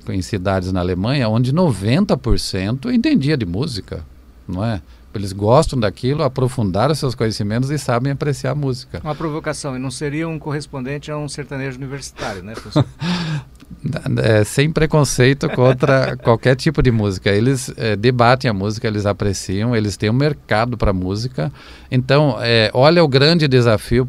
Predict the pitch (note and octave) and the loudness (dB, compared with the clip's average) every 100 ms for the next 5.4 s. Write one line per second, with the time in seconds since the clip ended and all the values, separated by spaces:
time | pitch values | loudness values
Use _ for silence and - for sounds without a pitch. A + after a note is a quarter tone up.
0 | - A#2 A2+ B2 A#2+ G#2+ G#2+ G#2+ A2+ A2 | 0 2 4 4 2 0 -2 -2 -2 -2
1 | A2 G2+ G#2 G2+ G2 F#2+ F#2+ - F2+ F2 | 0 0 2 0 -2 -4 -6 -6 -4 -4
2 | F2 E2 F#2 F2+ - G#2 F2+ D2+ - - | -6 -8 -6 -6 -8 -6 -4 -4 -8 -12
3 | - - F#2 - G#2 A#2 A2 - G2+ F#2+ | -14 -8 -8 -4 -2 -2 -4 -10 -12 -12
4 | E2 G2 G2+ A2 G#2 F#2+ G#2 - G2+ - | -6 -2 -2 -2 -2 0 0 -2 -6 -4
5 | B2+ A#2 - | -4 -6 -10